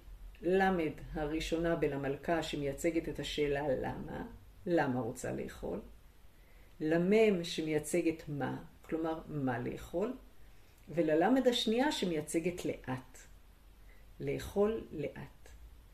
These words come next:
היום אתייחס לכף, כמה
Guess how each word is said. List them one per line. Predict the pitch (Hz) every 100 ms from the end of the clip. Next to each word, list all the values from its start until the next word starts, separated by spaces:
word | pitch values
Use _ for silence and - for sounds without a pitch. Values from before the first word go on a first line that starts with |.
| - - -
היום | 165 208 254 247 254 -
אתייחס | - 147 - 220 226 233 - -
לכף, | 160 160 - 123 170 - - - - - - - - - -
כמה | - 135 135 135 175